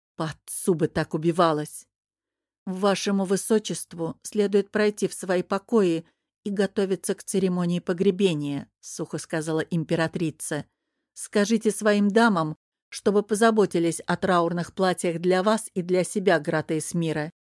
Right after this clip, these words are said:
И помните, у принцесс выбора нет. Вы – Аль-Хали, незамужняя юная Грата. После смерти отца за вас отвечает сьор вашего великого дома.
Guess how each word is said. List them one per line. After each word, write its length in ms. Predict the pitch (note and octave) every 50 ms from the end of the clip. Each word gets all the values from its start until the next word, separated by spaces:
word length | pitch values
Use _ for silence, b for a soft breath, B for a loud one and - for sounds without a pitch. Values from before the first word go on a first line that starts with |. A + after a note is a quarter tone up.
| _ _ _ _ _ _ _ _ _ _ _ _ _ -
И 100 | A#3+ A#3
помните, 840 | A#3 - B3+ A#3+ A3 G3 F3+ E3+ E3+ E3 - - - E3 D3 D3+ - _ _ -
у 100 | - F3+
принцесс 680 | F3 - F#3 F#3+ F#3+ F#3+ - - A#3 A3 A3 - -
выбора 440 | F3+ E3+ F#3 F3 D#3+ F3 F3 F3+ F3+
нет. 460 | F#3 F3+ E3 D3+ - - _ _ - _ _ _ -
Вы – 420 | E3+ E3 E3+ G3+ G#3+ G#3+ - - _ _ -
Аль-Хали, 760 | F#3+ F3 F3 E3 D#3+ - - F3+ F3+ F3+ F3+ F3 D3+ E3+ - _ _ _ _ _ _ _ -
незамужняя 920 | - E3 F3+ F3+ D#3+ - F#3 F3 F#3 G3 G#3 G3 - F#3 F3 D#3+ D#3 D3+
юная 520 | D#3 D#3 D#3+ F#3 F3 F3 E3+ E3+ E3+ E3+ E3+
Грата. 560 | E3+ F#3 F#3 F3+ E3 D3+ - - D3+ C#3+ - _ _ _ _ _ _ _ _ _ _ _
После 320 | - E4 D#4+ - - D4+ C#4
смерти 480 | - - C4 C4 B3 A3+ A3+ - -
отца 600 | A3 G3+ G3+ - - - - - G#3 G3 F#3 - _ -
за 260 | F#3 E3 E3+ F3+ E3+
вас 220 | E3+ E3+ E3 -
отвечает 600 | - E3+ - - F#3 F3 - - F#3 F3+ F3 F3
сьор 360 | - - - F3 F3+ D#3+ D3+ D#3+
вашего 460 | D3+ E3 D#3 D3+ - - E3+ E3 E3+
великого 500 | D#3+ F3 F3 F3 E3 E3 - E3+ E3+ F3+
дома. 480 | F3 E3+ G#3+ G3+ D#3+ C#3+ C#3 C3+ -